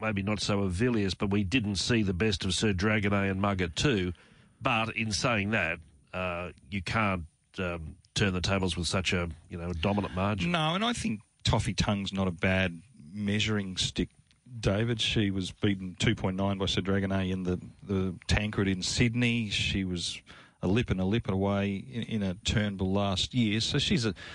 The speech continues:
Speaker 2: a consistent mare at that, that high level, and, you know, she's obviously run a race yesterday.
Speaker 1: Zaki's into a dollar sixty for the Q twenty-two. Of course, that's a Group Two race. It, it's worth pointing out, people sort of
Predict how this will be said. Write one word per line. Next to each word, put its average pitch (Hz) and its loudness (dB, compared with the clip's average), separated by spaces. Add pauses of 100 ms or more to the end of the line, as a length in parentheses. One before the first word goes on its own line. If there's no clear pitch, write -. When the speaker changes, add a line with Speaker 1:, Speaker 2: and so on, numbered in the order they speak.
(380)
Speaker 2:
a - -4
consistent - 2
mare 104 2
at 90 -8
that, 92 0 (160)
that 98 0 (160)
high 98 0
level, 104 0
and, 98 -6 (680)
you 117 -2
know, 90 -6
she's 104 -2
obviously 98 -2 (240)
run 98 0
a 92 0
race 98 0
yesterday. 101 -2 (500)
Speaker 1:
Zaki's 113 2
into 107 2
a 104 0
dollar 107 2
sixty - -2
for 95 -4
the 95 2
Q 110 0
twenty-two. 110 2
Of 123 0
course, 135 2
that's 190 2
a 247 2
Group 165 2
Two 160 2
race. 104 0
It, 113 -6
it's 113 -4
worth 143 0
pointing 120 2
out, 113 0
people 120 2
sort 117 2
of 101 0